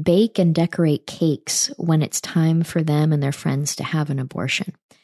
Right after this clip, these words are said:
They shout their abortion. They celebrate some really detestable things.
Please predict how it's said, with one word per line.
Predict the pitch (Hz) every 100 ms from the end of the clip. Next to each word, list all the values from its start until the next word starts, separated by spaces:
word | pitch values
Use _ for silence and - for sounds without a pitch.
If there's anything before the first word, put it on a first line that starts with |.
| _ -
They | 156
shout | 170 - 160 180 - - -
their | 160 151
abortion. | 143 139 135 - 143 147 _ _ _ _ _ -
They | 160 160 165 165
celebrate | - - 190 208 220 160 139 127 - -
some | - 151 151
really | 190 220 156
detestable | 143 131 - - 226 - 180 156
things. | 131 135 127 156 - -